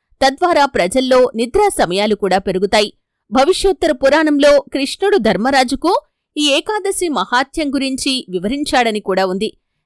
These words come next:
దీన్నే ఉత్థాన ఏకాదశి అని, ఆ తర్వాత రోజు వచ్చే ద్వాదశినే క్షీరాబ్ది ద్వాదశి అని కూడా అంటారు. ఈ నాలుగు నెలల కాలాన్ని పవిత్రంగా పరిగణించి చాలామంది చాతుర్మాస దీక్ష కూడా చేసేవారు. తాళజంగుడు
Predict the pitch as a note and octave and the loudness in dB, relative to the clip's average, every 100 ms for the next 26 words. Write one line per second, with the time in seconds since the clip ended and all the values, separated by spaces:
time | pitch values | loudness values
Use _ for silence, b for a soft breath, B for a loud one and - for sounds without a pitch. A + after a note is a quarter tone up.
0 | - C4 F4 G4+ C4+ G3+ - D4+ D4+ C4 | -4 -2 0 0 0 -2 -2 0 0 0
1 | C4 C#4 C4 C4 - C4 C4 B3+ - _ | -2 -2 0 0 0 -2 -2 -4 -8 _
2 | B3 B3+ C4 D#4 A4 A4+ F#4 D4 D4 C#4 | 0 2 0 0 0 2 0 0 0 0
3 | - D4 G3 F3+ D#4+ D4 - C4+ C4+ - | 0 -4 0 0 2 0 -2 -4 -4 -6
4 | _ - E4 F4+ G#4+ D4+ D4+ G#3 G3 F#3 | _ -2 0 2 0 0 -2 0 0 2
5 | C4+ C#4+ A3 A3 F3+ A3 G#3 F#3 G3 A3 | 0 -2 0 -2 -2 -2 0 0 0 0
6 | - _ _ C#4 E4+ B3 A3 F#4+ F#4+ D4 | -2 _ _ 0 0 2 2 4 4 4
7 | G3 C4 C#4+ C#4+ G#3 B3 B3+ A#3+ B3 - | 4 2 0 2 2 2 0 -2 -4 0
8 | A#3 C4+ - D4 C4+ B3 B3 G#3+ C4 B3+ | 0 0 -2 -2 0 0 2 0 0 -2
9 | B3+ - F#4 A#4+ _ _ - C#4 F#4 G#4+ | -2 0 0 -2 _ _ 0 2 2 0
10 | E4+ B3+ C4+ - - C4+ E4+ G4+ E4+ B3+ | -2 -2 -4 -4 0 0 2 0 0 0
11 | B3+ G3+ F#3+ G3+ - A#3 F#3+ F#3 - G3 | -2 -2 -4 -4 -4 -2 0 0 -2 -4
12 | - A#3 G#3 - _ _ _ - B3+ F4+ | -2 0 0 -2 _ _ _ 2 4 2
13 | F#4+ D#4+ C#4+ C#4 | 2 0 0 0